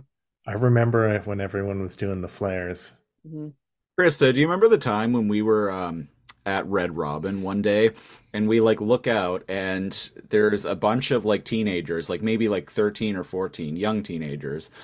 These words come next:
Speaker 3: like, all just chilling out on the grass, and we're looking,
Speaker 2: Yeah.
Speaker 3: and we're like,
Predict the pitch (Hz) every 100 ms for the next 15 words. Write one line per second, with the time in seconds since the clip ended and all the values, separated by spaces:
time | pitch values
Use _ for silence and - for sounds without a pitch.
0 | - - - 101 98 104 113 120 110 -
1 | - 117 117 101 107 110 95 - 78 76
2 | 95 117 - - - - 113 120 117 113
3 | 123 117 139 127 101 98 107 110 117 117
4 | 113 110